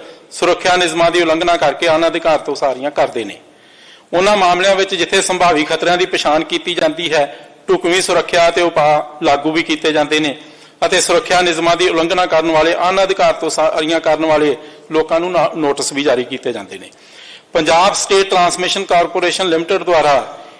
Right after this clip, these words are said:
ਇਹਨਾਂ ਹਾਈ ਵੋਲਟੇਜ ਲਾਈਨਾਂ ਦੇ ਨੇੜੇ ਤੇ ਹੇਠਾਂ ਕੀਤੀਆਂ ਗਈਆਂ ਅਣਅਧਿਕਾਰ-, ਅਣਅਧਿਕਾਰਤ ਉਸਾਰੀਆਂ ਵਾਲੇ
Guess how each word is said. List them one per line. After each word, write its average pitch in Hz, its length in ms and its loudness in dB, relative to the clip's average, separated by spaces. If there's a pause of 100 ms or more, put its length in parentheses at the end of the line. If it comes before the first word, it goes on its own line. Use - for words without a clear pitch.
(140)
ਇਹਨਾਂ 190 240 2
ਹਾਈ 175 280 2
ਵੋਲਟੇਜ 170 500 2
ਲਾਈਨਾਂ 170 400 2
ਦੇ 156 300 2 (140)
ਨੇੜੇ 156 380 2
ਤੇ 180 180 0
ਹੇਠਾਂ 156 320 0
ਕੀਤੀਆਂ 170 380 -2
ਗਈਆਂ 175 480 -2
ਅਣਅਧਿਕਾਰ-, 190 640 0 (460)
ਅਣਅਧਿਕਾਰਤ 190 640 2
ਉਸਾਰੀਆਂ 165 640 2
ਵਾਲੇ 151 340 2